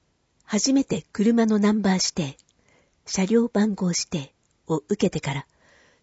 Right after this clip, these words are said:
十三年を経過した電気自動車などは除く、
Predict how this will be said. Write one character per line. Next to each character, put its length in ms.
十 160
三 300
年 260
を 80
経 220
過 160
し 80
た 200
電 160
気 120
自 180
動 160
車 180
な 140
ど 100
は 140
除 280
く、 200